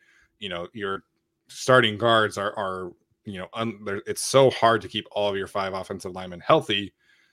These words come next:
So whoever is that swing interior offensive lineman, whether it's Jaimes or Salyer, will play and will start games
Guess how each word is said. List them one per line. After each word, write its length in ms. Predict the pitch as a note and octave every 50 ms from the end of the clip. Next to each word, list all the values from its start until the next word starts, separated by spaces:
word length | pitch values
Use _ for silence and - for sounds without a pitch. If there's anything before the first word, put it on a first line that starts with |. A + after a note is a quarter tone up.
| _ _ _ _ -
So 360 | - - A2+ G#2 G#2 G#2 G2
whoever 460 | - - C#3 D3+ D#3 E3+ E3+ D#3+ C#3
is 180 | B2+ A#2+ G#2 F#2
that 220 | A#2 A2 G#2+ G2+ - _ _ _ _ _ _ -
swing 420 | - - - - B2 B2+ B2 A#2+
interior 340 | A#2 A2 G2+ - A2+ A2 G#2
offensive 380 | G2+ G2 - G#2+ G2 F2+ G2
lineman, 260 | F#2+ G2+ G#2 G2+ G2 F#2+
whether 200 | F#2+ F#2 F#2 F#2
it's 140 | F2 -
Jaimes 300 | - G#2+ G2+ G2 F#2 -
or 80 | - F2
Salyer, 540 | - - - B2 A#2+ G#2+ F#2+ F#2+ F2+ F2 - _ _ _ _ _ _ _ _ -
will 280 | G#2 B2 D#3+ E3+ C#3
play 460 | - - D3 C#3+ B2+ A#2 G#2+ G#2 - -
and 160 | A2+ G#2+ G#2
will 200 | G#2 A#2+ B2+ C3+
start 340 | B2+ - - A2+ G#2+ G2+ F#2+
games 480 | A2 A2 A2 G#2+ G2+ F#2+ E2+ - -